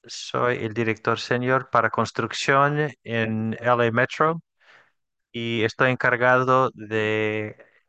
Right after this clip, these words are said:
dentro de nuestro equipo, de este proyecto para esta rampa de salida de la seiscientos y cinco. Maher Sube es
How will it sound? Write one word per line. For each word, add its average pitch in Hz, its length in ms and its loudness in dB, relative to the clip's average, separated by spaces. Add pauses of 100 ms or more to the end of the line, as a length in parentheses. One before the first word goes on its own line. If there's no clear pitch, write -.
(280)
dentro 117 240 0
de - 0 -
nuestro 113 240 0
equipo, 127 340 0
de 110 360 0 (120)
este 127 300 -4
proyecto 120 460 0
para 120 160 2
esta 117 220 -2
rampa 117 280 0
de 113 120 -2
salida 117 460 -2
de 113 100 -2
la 104 100 -4
seiscientos 113 540 -6
y - 40 -6
cinco. 151 440 -2 (540)
Maher 117 500 2
Sube 131 720 0
es - 440 -6